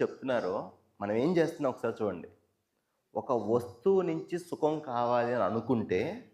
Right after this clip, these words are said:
నాలుగు స్టేజ్‌లు పాస్ అవుతుంది మన మైండ్. ఫస్ట్ అది రుచిగా అనిపిస్తది, అవసరం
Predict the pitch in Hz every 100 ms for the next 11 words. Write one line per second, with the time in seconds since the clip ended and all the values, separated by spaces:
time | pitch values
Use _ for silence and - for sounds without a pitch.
0 | _ _ _ 104 107 131 135 131 143 156
1 | 170 - 110 - 110 98 82 - - -
2 | 101 92 95 98 98 - - - _ _
3 | _ _ _ _ _ _ _ _ _ _
4 | _ _ _ _ _ _ _ _ _ _
5 | _ _ - 147 147 185 165 127 165 160
6 | 165 160 156 - 156 160 233 - - _
7 | _ _ _ _ _ _ - 120 135 143